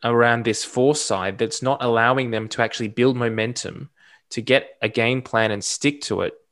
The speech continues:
Is it the chop and changing of players, the ins and outs through injuries?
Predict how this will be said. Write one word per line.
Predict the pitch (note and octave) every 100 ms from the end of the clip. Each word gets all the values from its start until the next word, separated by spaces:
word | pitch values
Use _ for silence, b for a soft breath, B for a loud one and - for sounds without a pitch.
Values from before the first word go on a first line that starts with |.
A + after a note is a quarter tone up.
| -
Is | A#2+ C3
it | E3 - -
the |
chop | D3+ E3+ D#3+
and | D#3
changing | D3+ D3 D3 C#3+
of | C#3
players, | - C#3 D#3+ F#3 - - B B
the | C3 G2+
ins | B2+ A#2
and | A2
outs | A2+ - - - - -
through | - B2+ B2+ C3
injuries? | B2 B2 C#3+ F3+ A3 -